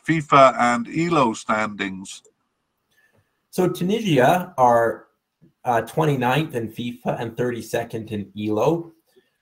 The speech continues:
Speaker 2: Um, they've actually been, um, kind of a team around thirtieth, some, often in, even in the, the twenties,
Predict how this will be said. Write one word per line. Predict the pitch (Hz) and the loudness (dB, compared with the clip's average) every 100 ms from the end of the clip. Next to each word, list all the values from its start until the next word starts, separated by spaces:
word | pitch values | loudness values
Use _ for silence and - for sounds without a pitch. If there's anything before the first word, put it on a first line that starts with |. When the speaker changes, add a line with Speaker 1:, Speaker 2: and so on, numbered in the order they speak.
| _ _ _ - | _ _ _ -2
Speaker 2:
Um, | 135 135 147 143 | 2 2 0 0
they've | 160 | 4
actually | 190 247 - 196 139 | 4 4 -2 -2 -2
been, | 127 131 127 120 - | -2 -2 -4 -6 -6
um, | 120 113 117 120 - | -2 -2 -4 -10 -10
kind | - 208 | -6 -2
of | 196 | -2
a | 147 | -4
team | - 143 135 | -4 -2 -2
around | 117 117 127 139 - | -2 -2 -2 -4 -4
thirtieth, | 117 131 113 107 - | -4 -2 -6 -8 -4
some, | 143 147 - | -4 -4 0
often | 147 165 156 131 | 0 2 0 -2
in, | 110 104 | -4 -8
even | 131 127 | -6 -6
in | 113 107 | -6 -4
the, | 107 101 - | -4 -4 -8
the | 98 | -14
twenties, | - - 143 175 110 95 - | -10 -2 0 0 -6 -10 -16